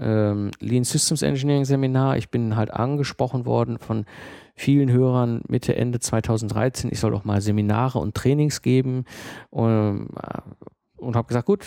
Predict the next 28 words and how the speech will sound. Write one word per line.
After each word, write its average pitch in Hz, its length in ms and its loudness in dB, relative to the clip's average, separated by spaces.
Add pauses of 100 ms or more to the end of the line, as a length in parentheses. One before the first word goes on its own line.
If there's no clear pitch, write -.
(120)
wenn 123 120 -2
ihr 120 100 4
das 120 140 0
unbedingt 120 360 -2
wollt, 131 160 2
dann 110 120 0
machen 139 260 -2
wir 151 60 2
das 143 180 0
einmal.“ 131 440 2 (440)
Das 127 220 -2
war 117 100 2
dann 113 160 0
aber 107 320 0
eben 104 300 -2
halt 98 220 0
ein 90 280 -4 (580)
physisches 151 920 0 (140)
Vor-Ort-Seminar 143 880 0
klassischer - 520 -4
Art. 120 340 0 (420)
Und 117 520 0
da 107 380 2
habe 107 220 -2
ich - 200 -8
den 110 280 0
Effekt - 360 -2
gehabt, - 560 -4